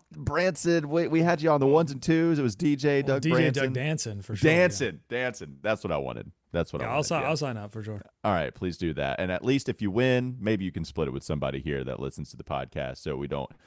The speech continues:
Speaker 1: completely avoid
Speaker 2: Come
Speaker 1: our
Speaker 2: over to my
Speaker 1: morals.
Speaker 2: house. Play the game.
Speaker 1: Yeah. <laughs>
Speaker 2: That's not
Speaker 1: That,
Speaker 2: weird at all.
Speaker 1: that sounded really, no, that sounded weird. Let's move on very quickly.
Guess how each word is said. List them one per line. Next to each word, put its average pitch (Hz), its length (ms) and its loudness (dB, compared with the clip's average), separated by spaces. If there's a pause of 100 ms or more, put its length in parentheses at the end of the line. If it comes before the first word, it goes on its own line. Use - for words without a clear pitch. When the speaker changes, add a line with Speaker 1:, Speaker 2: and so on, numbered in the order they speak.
(120)
Speaker 1:
completely 90 920 -2
avoid 85 320 -2
Speaker 2:
Come 320 120 6
Speaker 1:
our 370 100 2
Speaker 2:
over 339 100 -2
to 302 60 -2
my 214 220 2
Speaker 1:
morals. 135 100 0
Speaker 2:
house. 117 280 -6
Play 185 340 0
the 165 120 0
game. 104 400 -10 (300)
Speaker 1:
Yeah. 90 180 -2
<laughs> - 140 -8 (200)
Speaker 2:
That's 180 300 4
not - 20 4
Speaker 1:
That, 117 180 4
Speaker 2:
weird 107 180 -10
at 107 80 -10
all. 110 220 -6
Speaker 1:
that 151 240 6
sounded 175 300 4
really, 175 440 2
no, 170 180 0
that 110 180 2
sounded 113 280 0
weird. 104 240 2
Let's 87 220 -2
move 98 160 0
on 90 180 2
very 82 180 0
quickly. 80 460 -4